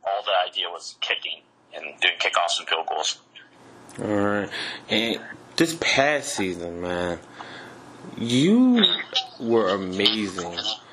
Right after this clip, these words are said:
Speaker 2: A lot of people don't give kickers and punters their credit, man, but they truly are essential to football. They, tho-, those guys flip the field and change field position so much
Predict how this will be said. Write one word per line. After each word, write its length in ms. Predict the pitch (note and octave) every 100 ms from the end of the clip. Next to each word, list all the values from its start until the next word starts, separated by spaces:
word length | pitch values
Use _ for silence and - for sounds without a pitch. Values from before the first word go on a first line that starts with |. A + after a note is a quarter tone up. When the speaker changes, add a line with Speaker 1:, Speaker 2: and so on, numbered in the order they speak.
| - - -
Speaker 2:
A 60 |
lot 180 | B2+ D#3+
of 80 | G#3+
people 240 | G3 D#3+
don't 340 | C3+ C3 C3 A2+
give 320 | B2 A#2 A#2
kickers 380 | - B2+ A#2+ G#2
and 140 | F#2+
punters 320 | - G#2 G2
their 160 | G2 F#2+
credit, 480 | - - G2 F2 D2
man, 320 | F2+ F2+ F2+
but 260 | F2 F#2+ E2 - - - - -
they 240 | F#3 F4
truly 680 | - - D3 D#3 C#3 A#2 G#2+ -
are 180 | A2
essential 640 | G2 - - A#2 A2 G2+ F#2+
to 140 | - G2
football. 580 | - G2 - F#2+ - - - - - C3+
They, 160 | D3+
tho-, 440 | - - D#3+ D#3+ D#3
those 220 | E3 E3
guys 300 | E3 D#3 C3+
flip 420 | - B2+ C3+ -
the 160 | - F#2+
field 640 | - - A#2 G#2+ F2+ D#2+ - - -
and 200 | - G2+
change 420 | - - B2+ B2+ G#2+
field 300 | - A#2 G#2
position 520 | G2 G2+ G2 G2 F#2+ - - - - - - - - -
so 680 | - - - C3+ C3 C3
much 520 | A#2+ A#2+ B2 G2 -